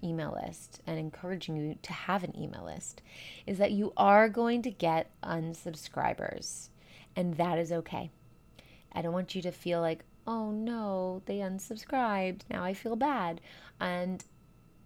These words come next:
it happens to all of us. People unsubscribe from my email list every single day. But you know what else happens? People subscribe to my email list every single day. And the ones that uns-, unsubscribe are not a good fit for me.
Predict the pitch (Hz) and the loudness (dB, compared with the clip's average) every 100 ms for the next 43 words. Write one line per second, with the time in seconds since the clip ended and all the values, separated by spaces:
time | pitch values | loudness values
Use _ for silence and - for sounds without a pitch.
0 | - - - - 233 190 170 170 170 165 | -20 -20 -2 4 6 6 4 2 0 6
1 | 170 165 180 220 - 196 190 190 - 170 | 8 8 6 4 0 0 2 2 -2 0
2 | 196 190 190 196 - 208 214 220 - - | 2 2 2 -2 0 0 0 -2 -6 -2
3 | - 226 226 240 247 330 - - - - | 0 0 -2 -2 4 4 4 0 -18 -20
4 | - - - - 165 185 226 240 226 226 | -20 -16 -12 -4 2 6 6 6 0 0
5 | 226 - - 170 156 151 147 - - 349 | -2 -4 -8 -6 -6 -8 -12 -4 4 4
6 | 214 165 110 139 127 120 - - - - | 4 0 -2 -2 -2 -4 -4 -6 -8 -8
7 | - - - - - - - 190 196 202 | -8 -6 -6 -8 -16 -14 -4 2 4 6
8 | 277 277 247 - 247 247 - - - 269 | 8 8 4 4 2 2 -2 -2 6 8
9 | 269 262 - 190 165 - 170 170 233 - | 8 2 0 -2 0 2 4 4 2 2
10 | 247 247 214 196 208 220 190 175 - 269 | 2 4 4 4 2 2 2 2 2 0
11 | - - 240 190 - | 0 -2 -2 0 -2